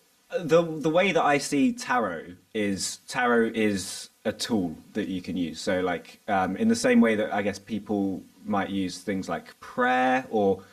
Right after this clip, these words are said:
reading the scriptures or something like that as a tool for their Christian faith, um, tarot is a tool that people can use in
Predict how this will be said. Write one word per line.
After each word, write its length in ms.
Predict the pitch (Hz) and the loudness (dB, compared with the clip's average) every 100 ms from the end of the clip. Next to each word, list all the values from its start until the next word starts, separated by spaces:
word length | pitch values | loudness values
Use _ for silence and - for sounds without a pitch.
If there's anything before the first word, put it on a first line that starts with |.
| - _ - | -20 _ -6
reading 320 | 104 101 95 | -4 -2 -4
the 60 | 87 | -2
scriptures 640 | - - - 135 127 110 | -2 -2 0 0 0 -2
or 100 | 101 | -4
something 380 | 107 - 104 95 | -4 -4 -4 -2
like 220 | 90 - | -4 -2
that 320 | 110 110 - - - - - | 0 0 -2 -14 -20 -14 -4
as 140 | 104 | -2
a 60 | 101 | -2
tool 460 | - 117 107 101 95 | -4 0 0 0 -6
for 480 | - 104 95 92 - | -6 0 2 2 -2
their 440 | 98 92 87 87 - _ | -2 -2 -2 -6 -12 _
Christian 400 | - 240 - 262 | -4 -4 -2 -2
faith, 400 | - 160 185 - - - - _ - | 0 -2 -2 -8 -20 -20 -20 _ -2
um, 400 | 104 95 90 92 - | 2 2 0 -6 -6
tarot 500 | 117 113 104 101 101 | 0 2 2 2 -2
is 200 | 107 98 | -4 -4
a 80 | 101 | -6
tool 440 | - 127 117 110 | -6 0 0 2
that 180 | 101 104 | -2 -2
people 280 | 110 101 101 | -4 -4 -6
can 200 | - 101 | -2 0
use 380 | 98 95 90 - | 2 2 -2 -2
in 160 | 110 | -2